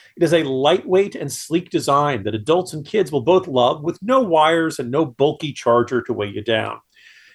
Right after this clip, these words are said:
And it has reusable handles in a range of sleek metal hues, including best-selling all black and all pink,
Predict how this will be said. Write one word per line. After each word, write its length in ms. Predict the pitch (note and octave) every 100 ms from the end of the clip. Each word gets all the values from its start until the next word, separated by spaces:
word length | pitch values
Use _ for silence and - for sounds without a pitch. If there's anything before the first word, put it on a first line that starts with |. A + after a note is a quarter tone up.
| -
And 180 | B3 C#4
it 100 | F#3
has 180 | F#3+ C#3
reusable 600 | C3 G3 G#3 E3+ F3+ -
handles 460 | D#3+ D#3 D#3 D#3
in 80 | -
a 120 | E3+
range 600 | D#3+ C3+ F3 G3+ F3+ C#3
of 180 | B2 A2
sleek 480 | - - D#3 F3+ -
metal 240 | C#3+ D3
hues, 480 | C#3 - D3+ C3 G#2+
including 440 | A2+ G#2+ C#3 B2+ A2+
best-selling 540 | C3 C3 C3+ C3 B2+
all 320 | - A#2+ A#2+
black 340 | A2+ A2+ A2 -
and 120 | A#2
all 280 | - A2 G#2+
pink, 320 | A#2 A2